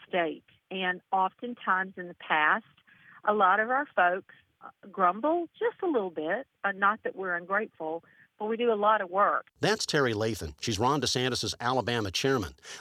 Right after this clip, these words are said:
Speaker 2: Lathan also led the state G O P for seven years. She says the grumbling is because national party leaders know how most Alabamians will vote, so they don't spend much time here.
Speaker 1: So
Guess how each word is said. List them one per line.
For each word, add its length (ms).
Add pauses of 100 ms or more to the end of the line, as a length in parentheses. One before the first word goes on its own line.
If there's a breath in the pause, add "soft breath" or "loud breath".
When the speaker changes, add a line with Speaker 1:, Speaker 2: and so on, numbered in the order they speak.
Speaker 2:
Lathan 320
also 320
led 180
the 80
state 240
G 220
O 80
P 180
for 80
seven 340
years. 440 (240 loud breath)
She 120
says 280
the 80
grumbling 480
is 100
because 340
national 420
party 320
leaders 380
know 160
how 160
most 400
Alabamians 640
will 140
vote, 260 (160)
so 160
they 80
don't 160
spend 260
much 200
time 280
here. 280 (180)
Speaker 1:
So 220